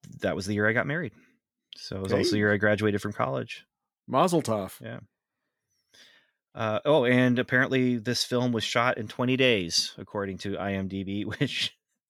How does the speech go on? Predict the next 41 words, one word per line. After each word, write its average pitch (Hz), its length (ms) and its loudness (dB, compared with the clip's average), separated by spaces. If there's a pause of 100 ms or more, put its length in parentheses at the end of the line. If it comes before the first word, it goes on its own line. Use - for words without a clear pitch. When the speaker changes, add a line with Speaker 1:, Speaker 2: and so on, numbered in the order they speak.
(460)
Speaker 2:
Wouldn't 147 340 0
shock 160 360 2
me. 101 220 -2
Speaker 1:
No, 160 260 4
not 160 200 4
at 156 60 4
all. 143 280 4 (520)
Speaker 2:
<laughs> - 1120 -2
Speaker 1:
I 156 80 0
mean, 165 320 0
the 156 160 -8
set 202 320 -2
changes 151 440 0
were 143 340 0 (280)
switching, 147 580 -4 (520)
you 139 180 -8
know, 127 80 -4
the, 123 340 -2 (120)
the, 117 420 -2 (540)
the 113 60 -10
scrim 147 480 0
or 120 80 4
the, 110 280 0
the, 110 160 -2
the 113 160 -8
gel 117 400 2
in 107 100 0
the 104 100 -2
lights. - 500 -2 (360)
Like, 113 160 -8
that 143 160 2
was 117 120 -4
the 113 80 -2
set - 260 0
change, 92 300 -8
and 117 260 -2
it, - 140 -6
and 127 160 0
it 104 80 4
Speaker 2:
Yep. 107 40 6
Speaker 1:
worked. 156 340 4